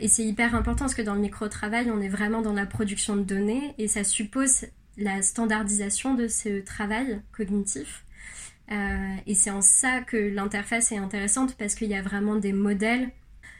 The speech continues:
de forme comme, euh, le tableau ou qui présupposent des modes de pensée. Et, et ça, vraiment, je, enfin, je m'appuie beaucoup sur le travail de Jacques Goudy ou de Bruno Bachimon qui, qui ont fait ce lien entre,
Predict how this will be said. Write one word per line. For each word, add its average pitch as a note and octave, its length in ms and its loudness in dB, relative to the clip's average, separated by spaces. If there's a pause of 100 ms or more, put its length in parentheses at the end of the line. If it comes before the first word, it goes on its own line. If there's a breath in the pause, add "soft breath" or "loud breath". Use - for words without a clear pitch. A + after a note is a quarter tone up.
(120)
de G3 120 0
forme A#3 680 0
comme, G#3 240 -2
euh, G3 180 -2
le F#3+ 160 -2
tableau A3 580 2 (100)
ou G3+ 300 0 (340 loud breath)
qui A3+ 200 0
présupposent C4 760 2
des A3 120 2
modes G#3+ 240 2
de G3+ 140 -2
pensée. G#3 480 0 (360 soft breath)
Et, G3 500 -2 (120)
et G3+ 80 -6
ça, A#3 220 2
vraiment, A3 340 2
je, G3 400 -4
enfin, - 240 -8
je F#3 80 -2
m'appuie G3 300 0
beaucoup G#3 260 -2
sur A3+ 160 -2
le G3+ 60 -4
travail G3+ 320 -2
de G3 120 -2
Jacques G3+ 280 -2
Goudy A3+ 500 -2
ou A3 60 0
de G3 100 -2
Bruno G#3 380 2
Bachimon A#3 520 0
qui, A#3+ 200 -2 (360 loud breath)
qui - 140 0
ont G#3+ 80 2
fait G#3+ 180 0
ce - 180 4
lien A#3+ 340 2
entre, A3 320 -2